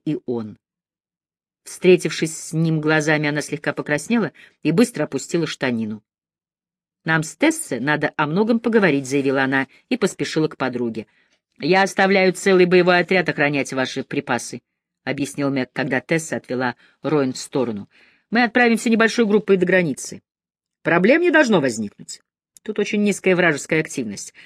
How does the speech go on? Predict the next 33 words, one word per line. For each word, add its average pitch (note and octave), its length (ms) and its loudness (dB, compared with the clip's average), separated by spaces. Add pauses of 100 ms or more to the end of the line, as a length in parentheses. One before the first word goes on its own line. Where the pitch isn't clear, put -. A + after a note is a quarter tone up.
(180)
На F3 100 0
юге G#3+ 240 4
идёт G3+ 180 2
война, G#3+ 340 2
но D3 100 0
здесь C#3 260 -4
тихо, A#2 320 -8
поэтому D#3 340 0
я E3+ 240 -2
и C3 320 -4
выбрал D3+ 340 -2
это A2 160 -8
место». - 380 -10 (760)
«Далеко F3+ 420 4
ли C4+ 100 2
до F3+ 260 4
эфиопской F3+ 600 0
границы?» — D#3+ 580 -4 (220)
осведомился C3 640 -2
Николас. A2+ 500 -10 (440)
«Пять E3 220 0
часов», — D4 460 -6
сказал B2+ 360 -4
Мэг. G#2 280 -8 (460)
«Мы D4 160 2
проскользнём D4 640 2
через B3+ 240 0
один B3+ 240 4
из A#3+ 140 -2
проходов, F#3 500 2
когда C3 300 -4
зайдёт B2 340 -4
луна. B2 300 -4